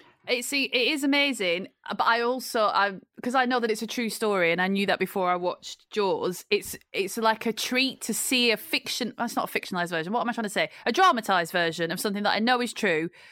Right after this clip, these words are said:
but reading it outside of, like, a shark facts book. Like, we've got a lot of shark facts book in this house because of the children. And obviously they try and, like,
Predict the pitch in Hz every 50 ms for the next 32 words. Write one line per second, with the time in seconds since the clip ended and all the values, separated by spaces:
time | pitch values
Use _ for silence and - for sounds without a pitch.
0 | - - _ _ _ _ 226 - - 196 220 247 247 220 214 208 214 - 202 196
1 | 196 185 - - 196 185 180 185 - 185 185 - 190 - - - 196 185 170 -
2 | - - - 208 185 - - - - - 208 214 - - - - - 180 - 214
3 | - 170 190 202 - - - - - 180 170 - - - - 175 - - - -
4 | - 165 - _ _ _ _ - 185 180 170 175 - - - 156 151 156 175 -
5 | - 160 - 180 185 180 196 180 - - 202 196 180 - - - - 190 - -
6 | - - - - - _ 208 202 208 208 208 - - - 220 214 226 220 - 233
7 | 196 214 214 214 220 220 220 - - 220 208 196 196 190 190 190 185 185 180 175
8 | 175 - - -